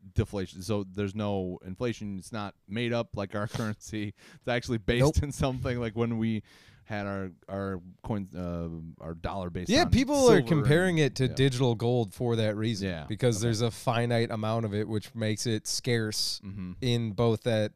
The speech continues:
Speaker 2: the literal blockchains it's built on is gonna stop or stop producing more, uh, Bitcoin, and then, um,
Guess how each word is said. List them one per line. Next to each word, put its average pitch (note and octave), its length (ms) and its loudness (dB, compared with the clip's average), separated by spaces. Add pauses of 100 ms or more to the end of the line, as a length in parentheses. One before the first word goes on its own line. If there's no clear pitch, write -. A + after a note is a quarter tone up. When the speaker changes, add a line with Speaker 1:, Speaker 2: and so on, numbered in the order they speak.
(460)
Speaker 2:
the A2+ 580 2 (320)
literal A#2+ 640 2
blockchains A#2+ 720 -2
it's F2+ 120 -10
built C#3+ 300 0
on A2+ 460 -4
is G#2+ 300 -2
gonna G#2 280 -2
stop A2 540 -2 (160)
or A2 200 -2
stop G#2+ 300 -2
producing G#2+ 460 -4
more, G2+ 500 -4
uh, A2 60 -8 (100)
Bitcoin, G#2 560 -2 (480)
and A2+ 220 2
then, A2 360 4
um, G2+ 640 0